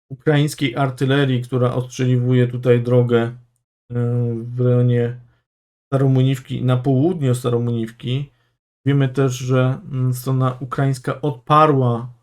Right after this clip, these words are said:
ataki rosyjskie w rejonie Pryjutnem, Zawitne Bażania i Urożajne, w sumie z kierunku Zawitnego Bażania na Staromajorskie, Urożajne.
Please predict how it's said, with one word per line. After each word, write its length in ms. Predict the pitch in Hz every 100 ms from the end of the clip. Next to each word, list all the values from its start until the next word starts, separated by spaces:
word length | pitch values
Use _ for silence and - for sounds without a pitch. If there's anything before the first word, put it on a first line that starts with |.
| _ -
ataki 500 | 123 139 135 131 123
rosyjskie 600 | 123 123 131 127 - 120
w 80 |
rejonie 380 | 123 123 123 120
Pryjutnem, 720 | 117 135 131 139 - 127 123 123 - _ _ _ _
Zawitne 420 | 120 135 135 135 127
Bażania 800 | 127 120 127 135 123 120 120 123 - - - 135
i 140 | 131 135
Urożajne, 680 | 127 120 131 143 127 117
w 60 | 117
sumie 280 | - 127 120
z 120 | -
kierunku 600 | 139 139 175 175 120 110 _ _ _ _ _ 127
Zawitnego 440 | 127 127 131 123
Bażania 640 | 123 120 120 120 117 117 127
na 320 | 123 123 120
Staromajorskie, 840 | - 127 123 120 120 120 120 127
Urożajne. 800 | 123 123 117 123 110 113 123 160